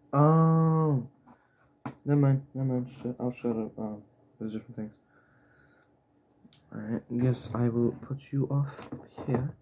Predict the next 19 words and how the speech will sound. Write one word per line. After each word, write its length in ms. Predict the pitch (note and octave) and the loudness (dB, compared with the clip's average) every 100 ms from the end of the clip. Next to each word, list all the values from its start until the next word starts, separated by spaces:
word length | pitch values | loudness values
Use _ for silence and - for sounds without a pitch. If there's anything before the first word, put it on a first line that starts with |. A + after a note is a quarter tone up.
| _ _ _ _ _ - - | _ _ _ _ _ -20 -12
Please 300 | D#3 D#3 - | -10 -10 -10
do 140 | B2+ A#2+ | -10 -6
not 320 | B2 B2+ C#3 - - - | -4 -4 -4 -6 -18 -12
kill 240 | - C#3 A2+ - - - _ _ - | -4 -2 -4 -10 -20 -20 _ _ -12
yourself. 420 | A#2 - A#2 A#2 - _ _ _ - | -12 -10 -12 -12 -16 _ _ _ -20
I 40 | - - _ _ - | -20 -20 _ _ -14
would 120 | A#2 | -6
really 280 | A#2+ B2+ B2+ | -2 0 0
not 260 | B2+ B2 - - | 0 -2 -6 -10
like 180 | B2 - | -10 -10
that. 160 | G#2+ - - _ _ _ - - | -14 -14 -16 _ _ _ 2 4
I'm 180 | - - - - - | 4 0 -10 -8 -6
gonna 100 | C#3+ | -4
have 100 | C#3+ | -4
to 60 | C3+ | -2
do 140 | A#2+ | -2
so 180 | - - | -2 -10
many 120 | - _ _ _ | -20 _ _ _
pieces, 460 | _ _ - _ | _ _ -20 _